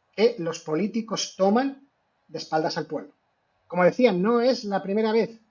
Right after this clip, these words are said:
Aznar, cuando gana en el noventa y seis por los pelos a Felipe González, tiene que entregar la educación y la sanidad a Jordi Pujol y no se le ocurrió otra cosa que decir que él hablaba, eh, catalán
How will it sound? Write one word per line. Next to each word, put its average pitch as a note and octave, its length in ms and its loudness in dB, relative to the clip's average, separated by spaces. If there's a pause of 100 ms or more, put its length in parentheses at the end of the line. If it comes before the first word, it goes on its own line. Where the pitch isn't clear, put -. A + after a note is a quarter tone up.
(160)
Aznar, A#3+ 460 0
cuando F3+ 260 -4
gana B3 220 -2
en A3 80 -4
el G#3 100 -2
noventa G3 320 -4
y F3+ 80 -8
seis A3+ 320 -2
por G3 160 -10
los F#3 160 -8
pelos G#3+ 340 -6
a - 60 -12
Felipe A3 300 -8
González, G3+ 600 -4
tiene A3+ 300 -2
que A3 100 -6
entregar G3 480 -2 (360)
la F3+ 260 0
educación F3 560 -2
y A3 80 0
la G3 140 -2
sanidad F#3 460 0
a F#3 100 -4
Jordi A3 300 -2
Pujol A#3 360 2
y G#3 60 -2
no B3 80 0
se - 120 -8
le A#3+ 80 -4
ocurrió A#3 280 -4
otra A3+ 180 -4
cosa A#3 220 -6
que A3+ 60 -4
decir A3+ 400 -4
que G#3+ 200 4
él B3 80 4
hablaba, G#3+ 800 2
eh, F3+ 380 -4 (100)
catalán F#3+ 580 -6